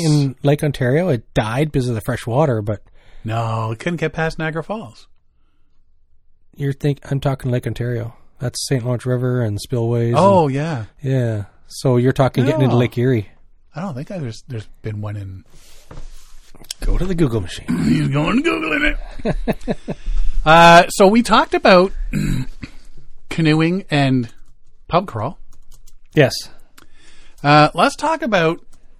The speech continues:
Speaker 2: canoeing and snowboarding.
Speaker 1: Oh.
Speaker 2: This is gonna be our theme tonight, canoeing and doing something else. So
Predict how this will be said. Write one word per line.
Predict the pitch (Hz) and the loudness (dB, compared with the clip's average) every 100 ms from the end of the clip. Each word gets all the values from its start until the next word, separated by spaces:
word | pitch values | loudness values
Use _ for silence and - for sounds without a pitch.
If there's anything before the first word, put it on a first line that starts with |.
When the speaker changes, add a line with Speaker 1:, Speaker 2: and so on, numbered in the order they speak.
| - - | -20 -12
Speaker 2:
canoeing | - 160 156 156 156 151 | -4 0 2 2 0 0
and | 151 135 127 117 - - | 0 0 0 -2 -6 -4
snowboarding. | 147 233 156 110 101 87 - - - - - | -2 -2 -2 -4 -6 -8 -12 -14 -18 -14 -4
Speaker 1:
Oh. | 120 135 277 - | 2 2 2 -4
Speaker 2:
This | 143 104 101 294 | -8 -8 -6 -4
is | |
gonna | 359 | -2
be | 302 | 0
our | 165 | -2
theme | - 175 175 | 0 -2 -2
tonight, | 147 117 110 | -2 -4 -4
canoeing | - 156 190 220 226 160 | -4 -2 0 0 0 0
and | 151 123 110 | -2 -2 -2
doing | 147 160 151 | 0 0 -2
something | - 139 135 131 131 | -2 -2 -2 -4 -2
else. | 127 104 - - - - - - - - - - - - - 151 - - - - - - - _ - _ - - - _ - _ _ _ _ _ - | -4 -4 -12 -18 -20 -20 -20 -20 -20 -18 -18 -20 -20 -20 -20 -20 -20 -18 -18 -18 -20 -20 -20 _ -20 _ -20 -20 -20 _ -20 _ _ _ _ _ -20
So | - 180 175 165 160 160 | 0 6 6 6 4 0